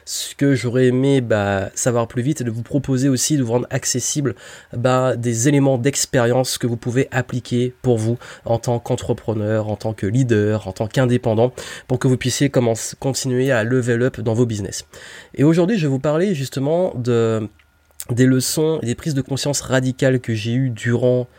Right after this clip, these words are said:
ce confinement et un petit peu après. Ce qui s'est passé en coulisses, j'en ai déjà un petit peu parlé, vous avez eu, euh, la série de live durant tout le confinement, mais, euh, j'a-, j'avais envie en fait de, d'aller un peu plus loin pour vous parler de, de, de sujets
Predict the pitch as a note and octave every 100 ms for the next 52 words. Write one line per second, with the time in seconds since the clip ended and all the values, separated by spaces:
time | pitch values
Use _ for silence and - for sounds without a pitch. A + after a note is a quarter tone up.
0 | - - A#2+ A#2 G#2+ A#2+ A#2+ B2 G#2 -
1 | - D3 B2+ - G#2+ G#2 - - - -
2 | - - B2 B2+ C3+ F3+ D3 - B2+ E3
3 | - A2+ A#2+ D#3 D#3 C#3 C3 B2+ C3 D#3
4 | A#2 G#2 B2 B2 G#2 G2+ F#2 G2+ B2+ B2
5 | A#2 B2 C3+ A#2+ A2 G#2+ G2+ C#3 C3 A#2
6 | - A2+ D3 - - - - - B2 E3+
7 | G3 F#3+ C#3 C3 B2 B2 A#2 C3+ E3+ F3
8 | D3 D3+ D#3+ - D#3 D#3 - A#2 A#2 A2+
9 | A2 G#2+ G#2+ - _ _ - - A2+ A2+
10 | F#3+ E3+ - C3 - B2 B2 C3 D#3+ F3+
11 | F3+ - A#2+ A#2 D3+ E3+ F#3 A#2+ B2 A#2
12 | A#2+ A#2 - D3